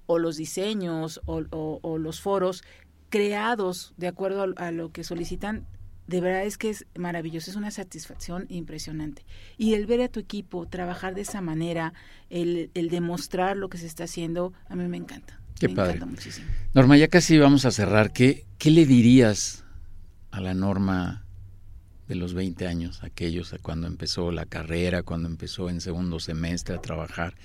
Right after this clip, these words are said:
Speaker 2: ¿Qué, qué consejo le darías a esa Norma?
Speaker 1: Pues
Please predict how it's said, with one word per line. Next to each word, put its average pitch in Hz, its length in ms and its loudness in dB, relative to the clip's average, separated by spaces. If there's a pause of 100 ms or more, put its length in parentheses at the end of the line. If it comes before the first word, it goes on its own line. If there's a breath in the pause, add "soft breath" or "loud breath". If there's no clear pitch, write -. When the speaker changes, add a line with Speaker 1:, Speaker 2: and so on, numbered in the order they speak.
(920 soft breath)
Speaker 2:
¿Qué, 120 200 0
qué - 180 -4
consejo 110 520 -2
le 85 120 0
darías 85 380 -4
a 95 40 -6
esa 87 180 -8
Norma? 82 420 -6 (480 soft breath)
Speaker 1:
Pues 214 260 -2